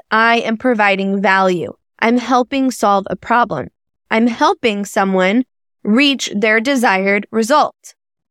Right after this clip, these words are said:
And the uniqueness of my idea, of my online courses,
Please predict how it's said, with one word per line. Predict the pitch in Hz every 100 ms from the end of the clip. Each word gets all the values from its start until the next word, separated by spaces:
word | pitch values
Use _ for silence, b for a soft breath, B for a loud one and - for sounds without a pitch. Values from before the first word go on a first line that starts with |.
| _
And | 247 254
the | 262
uniqueness | 233 262 277 269 285 392 466 - 269 190 226 - - _ _ -
of | 269 247
my | 254 254 247
idea, | 233 226 208 185 175 190 - _ _ _
of | 233 277
my | 269 277 262
online | 240 233 214 208
courses, | - 170 - 208 240